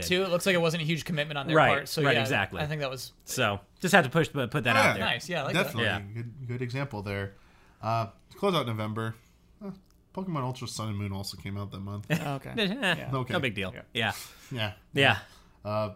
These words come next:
Speaker 3: they, they did chart. I think they were number ten and eleven or nine and ten on the N P D. So still selling, but surprised they weren't, like,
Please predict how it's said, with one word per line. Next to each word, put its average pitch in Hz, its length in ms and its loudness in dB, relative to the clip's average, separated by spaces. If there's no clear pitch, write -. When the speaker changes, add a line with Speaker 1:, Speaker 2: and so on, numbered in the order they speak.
Speaker 3:
they, 113 160 -6
they 107 180 -4
did 104 220 -4
chart. 98 380 -10
I - 60 -10
think 104 120 -6
they 101 60 -4
were 101 80 -2
number 95 160 -6
ten 95 220 -10
and 95 120 -6
eleven 92 360 -8
or 92 60 -8
nine 95 220 -8
and 92 120 -10
ten 92 260 -12
on 98 160 -10
the 98 400 -14
N 98 100 -6
P 92 140 -14
D. 87 300 -14
So 90 340 -12
still 214 260 -2
selling, 127 320 0
but 101 260 -4
surprised 110 500 -4
they 104 80 -2
weren't, 101 400 -8
like, 98 500 -10